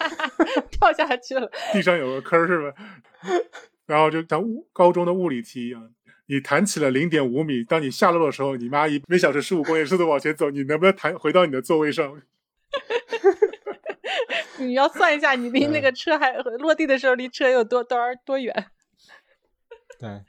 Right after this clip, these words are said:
Speaker 3: 反正就那个时候有，是有一段时间还，还没有出那种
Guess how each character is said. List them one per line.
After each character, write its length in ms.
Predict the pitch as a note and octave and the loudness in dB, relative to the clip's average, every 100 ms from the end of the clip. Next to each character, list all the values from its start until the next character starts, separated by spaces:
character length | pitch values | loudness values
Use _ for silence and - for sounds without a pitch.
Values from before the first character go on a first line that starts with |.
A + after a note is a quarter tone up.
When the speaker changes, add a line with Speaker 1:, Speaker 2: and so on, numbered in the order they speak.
| - | -10
Speaker 3:
反 140 | - D3+ | 0 4
正 0 | |
就 100 | A3 | 6
那 100 | A#3+ | 6
个 80 | F#3 | 4
时 120 | D3+ | 6
候 160 | D#3+ | 6
有， 360 | D#3 C3+ B2+ A#2+ | 4 2 2 2
是 200 | - G3 | -2 4
有 140 | C3 | 4
一 40 | G#2+ | 6
段 180 | D3+ C3 | 4 2
时 160 | - | -2
间 380 | A2+ A#2+ A#2+ B2 | -4 -4 -4 -8
还， 220 | B2+ A#2 | -16 -20
还 180 | - B2 | -10 -6
没 120 | C3+ | -4
有 120 | C3+ A2+ | 0 0
出 300 | - - C#3 | 0 -6 -4
那 140 | C#3 | -2
种 280 | G#2+ F#2+ | -2 -4